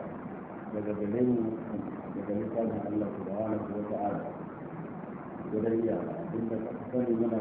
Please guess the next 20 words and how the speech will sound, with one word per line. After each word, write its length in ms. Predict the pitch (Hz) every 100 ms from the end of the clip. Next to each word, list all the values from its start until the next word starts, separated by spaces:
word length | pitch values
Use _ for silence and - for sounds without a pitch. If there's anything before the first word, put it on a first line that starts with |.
| 101
tare 300 | - 104 107
da 180 | 110 110 104 104 - - - - - - -
tafsirin 520 | - 98 - 117 117 107
nan 220 | 110 110
na 180 | 113 113 113 110 101
Imam 300 | 101 107 117
Nasir 440 | 107 107 107 104 101
Sa'di, 360 | 107 123 95 85 80 85
tafsir 520 | 98 92 - 113 113
Karim 320 | 110 98 110
Rahman. 520 | 107 101 104 101 110 82 - - - - - - - - - - - -
Kuma 360 | - 110 110 113 113 110 113 - - - 98
muna 300 | 104 127 120 -
cikin 260 | - 113 110
surat 260 | 123 117 120
Ibrahim, 800 | 120 101 101 98 104 113 113 107 107 -
Ibrahim 600 | 98 98 95 107 117 117 110 110
alaihi 420 | 101 107 110 113
salatu 380 | 104 104 104 107
wassalam. 420 | 101 - 104